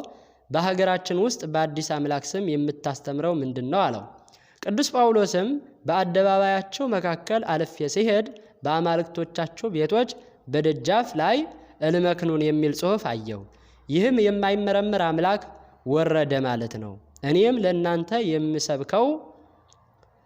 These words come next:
ይህንኑ ነው" ብሎ መለሰ። በዚያንም ጊዜ ከአስራ አራት ዓመት በፊት ያጻፈውን ያንን መጽሐፍ ያመጣው ዘንድ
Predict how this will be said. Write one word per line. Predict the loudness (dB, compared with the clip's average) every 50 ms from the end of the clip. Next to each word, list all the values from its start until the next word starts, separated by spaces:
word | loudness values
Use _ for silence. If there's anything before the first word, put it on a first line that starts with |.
| _ _ _ _ _ _ _ -2
ይህንኑ | 0 2 4 4 4 6 6 6 6 6 6 4
ነው" | 4 2 0 -2 -4 -8 -14 -10 -4
ብሎ | 0 2 2 4 4
መለሰ። | 2 0 -2 -2 -4 -6 -8 -10 -14 -16 -18 _ _ _ _ _ _ _ -8 -2
በዚያንም | 2 2 4 4 4 4 4 4 4 4 4
ጊዜ | 2 2 0 2 2 2 2
ከአስራ | 0 0 -2 -2 -2 0 -2 -2 0
አራት | 0 0 0 0 -2 -4 -4 -4
ዓመት | -2 0 0 -2 -2
በፊት | -2 -2 0 0 0 -2 -4 -6 -12 -20 -20 _ _ _ _ -4
ያጻፈውን | 0 2 2 4 2 0 0 -2 -4 -2 -2 -2 0 0 0 0 0 0 -2
ያንን | -2 -2 0 0 0 0 0 0
መጽሐፍ | 0 -2 -2 -4 -2 -2 -4 -4 -6 -12 -20 -20 _ _ _ _ _ _ -4
ያመጣው | -2 0 0 2 0 0 0 -2 -2 -2
ዘንድ | 0 0 0 0 0 -4